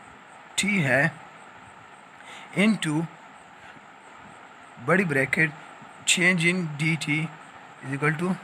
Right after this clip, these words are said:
zero। और इसको अगर simplify करना चाहते हैं, हाँ, इधर इधर value हम R और जेड की भूल गए हैं। जेड की तो value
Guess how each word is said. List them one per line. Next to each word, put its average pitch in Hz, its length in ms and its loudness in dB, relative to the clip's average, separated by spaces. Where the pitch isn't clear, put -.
zero। 127 280 0
और 143 340 6
इसको - 220 -2
अगर 151 220 2
simplify 143 560 2
करना 147 320 2
चाहते 131 340 0
हैं, 135 300 -2
हाँ, 147 300 4
इधर 202 280 4
इधर 208 220 4
value 165 460 4
हम 151 300 2
R 175 200 8
और 165 280 2
जेड 143 280 2
की 139 120 -8
भूल 151 300 -4
गए 135 120 0
हैं। 135 140 2
जेड 170 240 4
की 190 120 -12
तो 185 220 -4
value 175 440 2